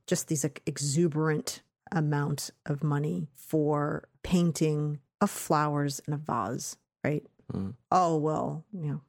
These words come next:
Speaker 1: Kyle Saronerick painted this in the sixteen hundreds. All right. I mean, it's a vase with flowers in it.
Speaker 2: Yeah.
Speaker 1: It looks like a lot of other vases with <laughs> flowers in it.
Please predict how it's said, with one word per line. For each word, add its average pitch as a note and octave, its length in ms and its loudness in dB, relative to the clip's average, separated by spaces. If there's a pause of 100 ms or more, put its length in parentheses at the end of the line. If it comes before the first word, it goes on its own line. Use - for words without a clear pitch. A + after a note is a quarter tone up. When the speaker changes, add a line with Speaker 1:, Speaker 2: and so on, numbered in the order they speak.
(120)
Speaker 1:
Kyle D#3+ 320 0
Saronerick D#3 800 0 (240)
painted D#3 400 0
this - 340 -4 (240)
in D3+ 120 0
the D3 80 0
sixteen - 440 -4
hundreds. D3+ 540 -4 (260)
All D#3 60 -2
right. D3 280 0 (240)
I - 60 -2
mean, D#3+ 200 2
it's D3+ 180 -2
a D#3 60 2
vase D3+ 560 -2 (260)
with D#3 120 0
flowers D3+ 460 -2
in C#3 180 -4
it. - 60 -10 (180)
Speaker 2:
Yeah. A2 160 -2 (260)
Speaker 1:
It D#3+ 140 2
looks D3 280 -2
like C#3+ 280 -2 (240)
a C#3+ 60 -4
lot D3 220 2
of C#3 120 -2
other C#3+ 400 -2 (160)
vases D3 440 2
with D#3 100 -2
<laughs> - 20 -6
flowers - 680 0
in - 80 6
it. - 260 -4